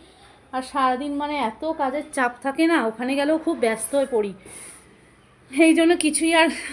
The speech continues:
তোমাদের সাথে শেয়ার করা হয়নি। তা চলো রোজকার মতন ব্লগ আবার আজ থেকে আপডেট দিতে থাকি, তোমরাও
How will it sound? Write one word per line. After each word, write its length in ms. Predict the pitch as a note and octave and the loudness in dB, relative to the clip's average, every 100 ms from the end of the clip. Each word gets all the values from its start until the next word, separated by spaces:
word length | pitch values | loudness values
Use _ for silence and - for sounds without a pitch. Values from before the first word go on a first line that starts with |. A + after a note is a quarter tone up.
| B3+ | -2
তোমাদের 280 | C4 C4+ C4+ C#4 | 2 2 2 -2
সাথে 160 | C4+ C#4+ | -6 -2
শেয়ার 200 | A3+ G#3+ G#3+ | 0 0 -2
করা 160 | G#3 G3+ | -6 -6
হয়নি। 280 | G#3 G#3 A3+ - - - | -6 -8 -10 -12 -20 -10
তা 60 | E4+ G4 | -4 2
চলো 200 | F#4+ F#4+ F#4 D4+ | 4 4 -2 0
রোজকার 280 | C#4 C#4 C#4+ C#4+ | 0 0 -4 -2
মতন 160 | C#4+ C4 | -2 -2
ব্লগ 140 | B3+ C4 | -2 -2
আবার 140 | C4+ C4 | 0 -2
আজ 80 | B3 - | -2 -8
থেকে 140 | B3 A#3+ | -6 -6
আপডেট 220 | A#3+ A3 | -8 -12
দিতে 180 | B3+ B3+ C#4 | -8 -6 -6
থাকি, 200 | C4+ D4+ D4+ - - - - | -6 -10 -12 -20 -20 -20 -14
তোমরাও 300 | G#3 G#3 A#3+ | -12 -8 -8